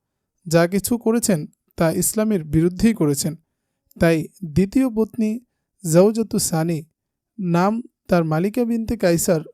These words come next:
গানামি। তিনি ছিলেন ফেরাউন পত্নী আসিয়ার মতো খোদা ভক্ত। সাহারা বানু ছিল উক্ত মালিকা ভানুর গর্ভজাত সন্তান। নিজের কন্যাকে ইসলামী শিক্ষায় শিক্ষিত করে গড়ে তোলেন।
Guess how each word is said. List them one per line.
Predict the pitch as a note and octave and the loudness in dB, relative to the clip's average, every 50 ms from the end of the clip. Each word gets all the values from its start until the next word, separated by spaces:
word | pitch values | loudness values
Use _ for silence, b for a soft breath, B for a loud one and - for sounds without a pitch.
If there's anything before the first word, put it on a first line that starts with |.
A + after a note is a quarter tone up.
| _ - F3+ D#3 | _ -6 -2 0
গানামি। | D#3+ D#3 D#3 D3+ D3 C#3 D#3+ - _ _ _ _ _ _ _ _ | 0 0 0 0 -2 -4 -8 -12 _ _ _ _ _ _ _ _
তিনি | - G#3+ G#3 A#3 | -2 0 0 0
ছিলেন | A3 - B3 A3 E3 D#3 F#3+ _ _ _ _ _ _ - | 0 0 0 0 -2 -4 -6 _ _ _ _ _ _ -20
ফেরাউন | - - - F#3 F3+ F#3 G#3+ B3+ B3+ A3+ | -4 2 4 4 6 6 4 2 0 -2
পত্নী | A#3 A#3+ A#3 - B3 A#3+ A#3+ | -4 -4 -4 -2 -4 -2 -2
আসিয়ার | A#3+ F3+ E3 D#3 - - A3 A#3 A#3 | -2 -2 -2 -2 0 -2 -2 0 0
মতো | A3 G3+ F3+ - F3+ D3 D3+ G#3+ - | 0 0 0 0 -2 -2 -2 -4 -4
খোদা | - - G3 F3+ F3+ E3 | 0 2 4 6 6 4
ভক্ত। | C3+ D3+ C#3 - _ - E3 D3+ _ _ _ _ _ _ _ _ - | 4 2 -2 -4 _ -12 -12 -12 _ _ _ _ _ _ _ _ -6
সাহারা | - - F#3 F#3 G3+ A3+ B3+ | 0 2 2 4 4 2 2
বানু | B3 A#3 A3+ A3+ A#3+ | 2 2 2 2 0
ছিল | A#3 - B3+ A3+ D#3+ D#3 D#3+ - _ _ _ _ _ _ | 0 0 0 2 2 0 -2 -4 _ _ _ _ _ _
উক্ত | - F#3+ - - - | -2 -2 0 0 -2
মালিকা | A3+ G3 E3+ E3 E3 G3 G3+ A#3+ A#3 | 0 0 2 0 0 0 -2 -2 -2
ভানুর | G3+ G3+ G3+ G3+ F3+ D#3 D#3+ - _ _ - | 0 0 0 2 0 -2 -4 -6 _ _ -2
গর্ভজাত | E3 F3 E3+ E3+ E3+ F#3+ G3 F3+ F#3 F#3 - | 2 2 2 2 2 0 0 0 -2 -2 -2
সন্তান। | - - D#3 C#3+ C3+ - C#3+ C#3 - _ _ _ _ _ _ - | -2 -2 -4 -4 -4 -6 -8 -8 -10 _ _ _ _ _ _ -4
নিজের | G3+ F#3 G3 G#3 G#3 C4+ C4 - | 0 2 2 4 2 2 0 2
কন্যাকে | - A3 G#3 G#3+ A3 A#3 A3 - | 2 2 2 2 0 -2 -4 -4
ইসলামী | A#3 A#3 G3 E3+ - - F#3 F3+ F#3 G3+ G#3+ | -4 -2 -2 -2 -2 -2 -2 -2 -2 -2 -4
শিক্ষায় | - - G#3+ G3+ - - G3+ G3+ G3 | -2 -4 -4 -4 -4 -4 -4 -2 -4
শিক্ষিত | - - F#3 E3+ - - G3+ G#3 | -4 -6 -6 -6 -4 -4 -4 -4
করে | A#3 G#3+ A3 G3+ E3+ D3+ | 0 2 2 2 4 4
গড়ে | D3+ D#3 D3+ D#3 | 2 2 0 0
তোলেন। | - D3+ C#3 C3+ D3 | -2 -2 -2 -4 -6